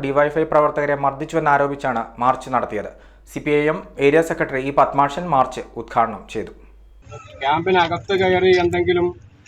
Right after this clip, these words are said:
Speaker 2: പ്രകോപനം ഉണ്ടാക്കാൻ ചെന്നവരെ അല്ലെങ്കിൽ അക്രമം ഉണ്ടാക്കാൻ ചെന്നവരെ ആക്രമിക്കുകയല്ല. ക്യാമ്പ് ഈ പ്രദേശത്ത് നടക്കുന്നുണ്ട് എന്നതുകൊണ്ട് ഈ റോട്ടിൽ കൂടെ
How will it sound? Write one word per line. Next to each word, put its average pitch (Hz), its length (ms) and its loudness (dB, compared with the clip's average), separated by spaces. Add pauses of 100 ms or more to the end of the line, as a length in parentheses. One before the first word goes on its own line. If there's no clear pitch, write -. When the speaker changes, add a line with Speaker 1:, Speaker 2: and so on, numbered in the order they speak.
(1600)
Speaker 2:
പ്രകോപനം 170 500 0
ഉണ്ടാക്കാൻ 170 400 0
ചെന്നവരെ 160 420 -2 (1300)
അല്ലെങ്കിൽ 165 320 -2
അക്രമം 180 320 0
ഉണ്ടാക്കാൻ 170 360 2
ചെന്നവരെ 165 360 0
ആക്രമിക്കുകയല്ല. 147 540 -6 (1700)
ക്യാമ്പ് 160 460 0
ഈ 196 100 6
പ്രദേശത്ത് 185 560 0
നടക്കുന്നുണ്ട് 175 680 0 (240)
എന്നതുകൊണ്ട് 170 420 -2 (100)
ഈ - 100 2
റോട്ടിൽ 190 300 0 (100)
കൂടെ 196 180 2